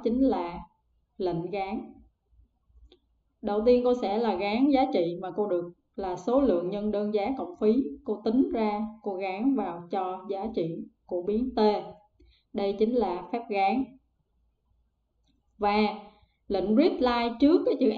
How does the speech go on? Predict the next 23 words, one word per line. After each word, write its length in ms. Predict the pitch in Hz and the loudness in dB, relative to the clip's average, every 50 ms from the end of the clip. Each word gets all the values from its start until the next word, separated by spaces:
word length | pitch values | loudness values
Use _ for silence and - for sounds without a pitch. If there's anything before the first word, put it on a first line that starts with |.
| 254 247 | 0 -2
N 80 | 240 233 | 0 0
này 100 | 214 190 | 0 0
nè. 160 | 180 180 175 175 175 - - _ _ _ _ - | 0 0 -2 -2 -4 -6 -12 _ _ _ _ -4
Lúc 160 | 254 277 285 | -2 -2 0
này 160 | 269 214 185 | 0 0 0
nó 140 | 180 208 262 - | -2 -2 -4 -2
không 160 | 262 233 220 214 | -2 -2 0 0
phải 120 | 190 214 | 0 0
là 80 | 226 220 | 0 0
nhập 200 | 190 190 185 - - - | -2 -6 -8 -8 -6 -4
giá 160 | 220 254 311 - | -2 -2 0 0
trị 300 | - 196 165 170 175 - - | 0 0 0 0 -2 -4 -2
cho 100 | 220 214 | -2 2
biến 280 | 214 220 247 277 - - | 4 4 4 4 2 0
đó 60 | - | 0
nha 200 | 359 320 208 208 | -2 -2 -2 -2
các 80 | 226 247 | -4 -4
em. 340 | 302 247 220 208 214 220 - _ _ _ _ _ _ _ _ - | -4 -2 -2 -2 -2 -4 -8 _ _ _ _ _ _ _ _ -4
Mà 160 | 220 202 202 | -2 0 2
lệnh 280 | 208 196 185 185 208 233 | 2 2 2 2 4 4
read 160 | 285 359 - | 4 4 4
line 320 | 285 269 254 247 233 233 - | 4 2 2 2 2 0 0
trước 140 | 294 330 | 2 0